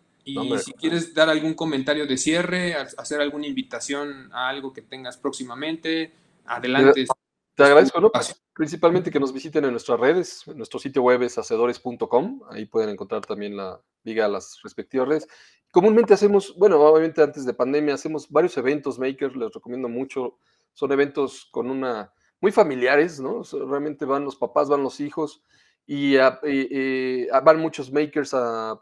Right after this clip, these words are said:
Speaker 2: presumir y demostrar lo que están haciendo con mucho gusto, ¿no? Y compartir lo que saben.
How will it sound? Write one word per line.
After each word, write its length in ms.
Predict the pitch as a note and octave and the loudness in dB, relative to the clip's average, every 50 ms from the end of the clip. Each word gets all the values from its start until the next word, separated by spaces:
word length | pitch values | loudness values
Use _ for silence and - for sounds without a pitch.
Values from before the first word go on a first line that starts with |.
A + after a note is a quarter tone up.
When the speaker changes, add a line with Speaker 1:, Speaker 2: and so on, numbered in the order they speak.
| _ _ | _ _
Speaker 2:
presumir 500 | - C3+ C3 - - C3 C#3 D3 D#3 D3 | -6 -6 -4 -6 -6 -6 -4 -4 -4 -4
y 60 | D3+ | -4
demostrar 540 | B2 B2+ A#2+ A#2+ A#2 - - - C#3 C3+ C#3+ | -4 -4 -6 -6 -8 -8 -6 -4 -4 -2 -2
lo 100 | C#3+ C3 | -4 -6
que 80 | - - | -8 -10
están 200 | D3 - C3+ B2+ | -10 -10 -8 -8
haciendo 340 | B2+ A#2+ - C3+ B2+ B2+ A#2+ | -8 -8 -10 -10 -10 -10 -10
con 120 | A#2 A#2 A#2 | -10 -10 -12
mucho 220 | B2+ B2+ - B2+ | -12 -10 -8 -8
gusto, 380 | A#2 A#2+ B2+ C3 - _ C3+ B2+ | -6 -6 -8 -10 -10 _ -8 -8
¿no? 200 | B2+ C#3 E3 D3+ | -6 -8 -8 -10
Y 80 | C#3+ - | -12 -10
compartir 500 | _ A#2+ A2+ - B2 A2+ - - C3+ C3+ | _ -8 -4 -4 -4 -4 -4 -6 -6 -6
lo 100 | C3 - | -6 -6
que 120 | - G#2 | -8 -8
saben. 340 | - B2 A#2+ B2 C3 D3+ | -6 -4 -4 -4 -4 -8